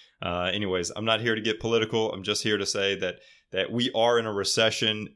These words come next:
going off of basic, um,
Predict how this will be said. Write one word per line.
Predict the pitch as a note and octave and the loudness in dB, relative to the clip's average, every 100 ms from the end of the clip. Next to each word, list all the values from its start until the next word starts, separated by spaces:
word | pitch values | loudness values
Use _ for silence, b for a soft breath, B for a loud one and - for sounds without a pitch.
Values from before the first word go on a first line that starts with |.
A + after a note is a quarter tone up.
| - | -6
going | G2+ G#2 G#2 | 0 0 0
off | F#2 G2 F#2 | 0 0 0
of | F2+ F#2+ F2+ | -2 -2 -2
basic, | F#2+ F#2 - F#2+ F#2+ - b b b | -2 -2 -2 -2 -2 -8 b b b
um, | E2+ E2+ E2+ E2+ | -8 -6 -4 -6